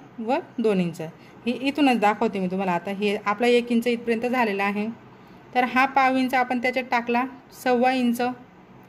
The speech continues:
परत हा पाव इंच टाकला तर हे झालं दीड इंच, अजून पाव इंच टाकला तर हे झालं पावणे दोन इंच,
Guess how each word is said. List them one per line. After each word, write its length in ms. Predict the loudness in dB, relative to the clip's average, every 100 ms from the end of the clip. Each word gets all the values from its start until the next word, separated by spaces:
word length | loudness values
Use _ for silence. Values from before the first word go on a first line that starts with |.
| -20 -10 2
परत 220 | 2 2
हा 200 | 0 0
पाव 240 | 2 2 2
इंच 160 | 0
टाकला 340 | 0 0 0 0
तर 140 | 0
हे 160 | 0 2
झालं 280 | 4 2 2
दीड 180 | 0
इंच, 280 | 2 2 2 0 -2 -8 -20 -20 -20 -20 -10
अजून 300 | -4 0 0
पाव 240 | 4 4 4
इंच 180 | 0 -2
टाकला 320 | -2 -2 -2
तर 100 | 0
हे 160 | 0 0
झालं 220 | 0 0
पावणे 360 | 0 0 2 2
दोन 200 | 2 4
इंच, 240 | 2 2